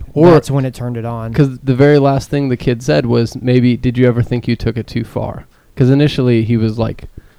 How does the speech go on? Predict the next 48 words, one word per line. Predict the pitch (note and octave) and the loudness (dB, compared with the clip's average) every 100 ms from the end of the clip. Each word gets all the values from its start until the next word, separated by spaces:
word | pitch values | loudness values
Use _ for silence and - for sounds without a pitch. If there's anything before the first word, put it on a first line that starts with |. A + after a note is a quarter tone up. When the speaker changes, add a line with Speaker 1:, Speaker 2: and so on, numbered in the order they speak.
| _ _ - | _ _ -6
Speaker 1:
you | B2 | -2
know, | A2 G#2 A2 | -2 -2 -4
kinda | A#2 A2 | -4 -2
laughing | A2 B2+ C3+ C3+ | 0 2 2 2
about | B2+ B2 B2 | 2 2 4
it. | B2 A#2+ A#2+ | 4 2 0
"That's | B2 | -4
crazy | - D3 D3 C3+ C3+ | -4 -2 0 0 -2
that | B2 A#2 | -2 -4
somebody," | B2 A#2 | -4 -2
or, | A#2+ A#2 | 2 2
like, | A2 - | 0 -4
he | A#2+ | -6
said | B2+ | -4
he | A#2 | -2
felt | - A2+ | -2 -2
bad | A2+ A#2 | -2 -2
about | A2+ A#2 | 0 -2
it | A2 | 0
or | |
something. | - G#2 B2+ A#2 | 2 2 2 2
Speaker 2:
Yeah. | B2 | 2
Speaker 1:
But | A#2 | 2
at | |
the | B2+ | 2
very | C3+ B2+ B2+ | 4 4 4
end, | B2+ | 2
he, | A2+ | 0
like, | A2+ A2 | -2 -2
got | A#2 A2 | -4 -6
se-, | - - | -8 -12
the | - | -12
kid | B2 B2+ A2+ | -4 -2 -2
got | A2+ - | -4 -4
serious | D3 C#3 A#2 - | -2 0 0 -4
and | G#2+ | -8
said, | A#2+ A2+ G#2+ _ _ _ _ | -6 -8 -8 _ _ _ _
"Do | - | 0
you | B2 | 2
ever | A#2 | 2
think | A#2+ | -2
you | A2+ | -4
took | - A2+ | -4 -4
it | - | -4
too | A2+ | -4
far?" | - A2+ A2 | -2 0 0
So | - | 0
maybe | B2 A#2+ A#2+ | 2 2 2